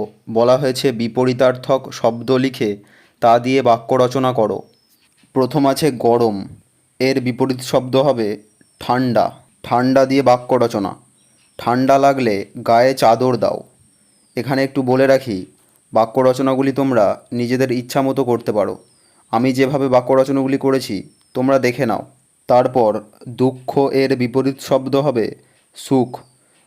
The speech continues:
বাক্য রচনা, সুখ দুঃখ জীবনের অংশ। তারপর দুরন্ত, এর বিপরীত শব্দ হবে শান্ত। বাক্য রচনা,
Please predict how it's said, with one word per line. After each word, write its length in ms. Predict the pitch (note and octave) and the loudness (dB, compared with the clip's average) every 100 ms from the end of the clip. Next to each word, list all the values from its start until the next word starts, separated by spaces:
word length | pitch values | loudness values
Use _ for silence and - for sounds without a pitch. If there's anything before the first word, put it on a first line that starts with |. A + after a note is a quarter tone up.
| - | -4
বাক্য 240 | A2+ A#2+ C#3 | -2 0 0
রচনা, 380 | C3+ C3+ B2+ G2 G2+ _ _ _ | 0 0 -4 -4 -8 _ _ _
সুখ 340 | - C3+ C3+ - | -6 -2 -2 -2
দুঃখ 360 | B2+ C#3 C#3+ - B2 G#2+ - A#2 | -2 -2 -2 -4 -4 -2 -4 -10
জীবনের 500 | A#2 B2+ C3+ C3+ C3 - A#2+ | -6 -2 0 0 -2 0 0
অংশ। 220 | B2+ B2 A2 - _ _ _ _ _ _ - | 0 -4 -8 -12 _ _ _ _ _ _ 0
তারপর 420 | A#2+ C3 C3 G#2+ G#2 - _ B2 A#2 | 2 2 2 0 0 -6 _ -12 -2
দুরন্ত, 480 | B2+ C3+ C#3+ C3 C3 G#2+ - - | 0 2 0 -2 0 0 -2 -2
এর 180 | B2 B2+ | -2 0
বিপরীত 420 | A#2+ A#2 C3+ B2+ | -2 -2 -2 -2
শব্দ 320 | - C#3+ C3 C3 | -2 -2 -2 0
হবে 300 | C#3+ B2 G2+ G2+ _ _ _ | -2 0 -2 -4 _ _ _
শান্ত। 420 | - A#2+ B2+ B2+ A#2+ - - _ _ _ _ _ - | -6 -2 -2 -2 -4 -6 -12 _ _ _ _ _ -2
বাক্য 260 | A#2 A#2 C#3 | 0 0 0
রচনা, 380 | C3+ C#3+ A2+ | 0 0 -2